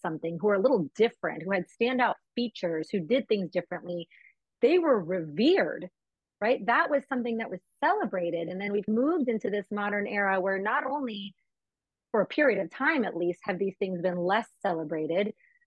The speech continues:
For a period of time, we really over-indexed on filtering everything, blurring everything, curating everything. God, A I makes it look like I have no nose, zero zits, none of it.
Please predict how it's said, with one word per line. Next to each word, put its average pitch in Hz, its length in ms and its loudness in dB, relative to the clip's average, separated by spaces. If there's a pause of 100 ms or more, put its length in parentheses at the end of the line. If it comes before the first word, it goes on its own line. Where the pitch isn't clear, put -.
(120)
For 190 80 4
a - 20 -2
period 277 320 4
of 175 80 -2
time, 208 180 -2
we 208 120 2
really 202 360 4
over-indexed 165 800 -4
on 156 180 -4 (140)
filtering 214 600 2
everything, 160 680 -2
blurring 208 580 4
everything, 165 580 -2 (160)
curating 214 560 6
everything. 170 480 -4
God, 175 200 2 (100)
A 208 120 6
I 202 200 4
makes 185 240 -4
it 175 120 -6
look 175 180 -6
like 175 160 0
I 175 60 4
have 165 140 0
no 202 280 4
nose, 190 480 4 (240)
zero 220 380 6
zits, 196 420 0 (160)
none 226 340 0
of 185 120 -4
it. 175 240 -2